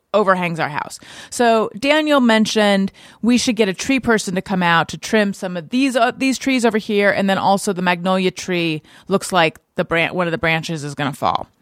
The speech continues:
Um, and I just filed that away as, um, something that I'm not gonna think about. And then later, I looked out the window, and a branch that's normally, like, hangs down to maybe, like, ten feet or something was all of a sudden, like,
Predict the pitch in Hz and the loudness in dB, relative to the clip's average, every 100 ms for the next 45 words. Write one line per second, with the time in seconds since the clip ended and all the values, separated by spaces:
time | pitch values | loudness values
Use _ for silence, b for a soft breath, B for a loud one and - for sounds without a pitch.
0 | B B B B B B 165 165 165 165 | B B B B B B 0 2 2 0
1 | - - 147 143 143 143 143 143 113 113 | 0 2 4 4 0 0 -2 -2 0 0
2 | 123 139 131 113 101 90 - _ _ - | 0 -2 -2 -2 -2 -6 -12 _ _ -4
3 | 151 156 147 143 143 143 143 147 - - | -2 -2 -2 -2 -2 -2 -2 -4 -6 -4
4 | - - - B 254 233 240 254 233 240 | -4 -4 -8 B -6 -2 0 0 -2 -2
5 | 294 359 208 180 185 - b b b - | -2 0 0 0 -2 -6 b b b -2
6 | 196 185 185 190 226 202 190 226 320 190 | 0 2 0 0 0 0 -2 -4 0 2
7 | 156 147 - _ 220 226 220 220 208 240 | 2 0 -6 _ -2 0 0 -2 -4 -2
8 | 349 403 285 - 262 254 285 302 277 240 | 0 0 0 -2 -6 -2 -2 0 0 2
9 | 208 190 208 214 202 202 190 190 - 180 | 0 0 -2 -2 0 2 2 0 -4 -4
10 | 175 170 170 147 - _ _ - _ _ | -4 -2 -2 -2 -6 _ _ -20 _ _
11 | _ - - 208 185 - 127 - 156 160 | _ -10 0 2 2 -2 -8 -6 -8 -6
12 | 143 110 101 170 202 233 240 240 214 196 | -4 -2 -2 -2 0 2 2 0 2 2
13 | 160 | 0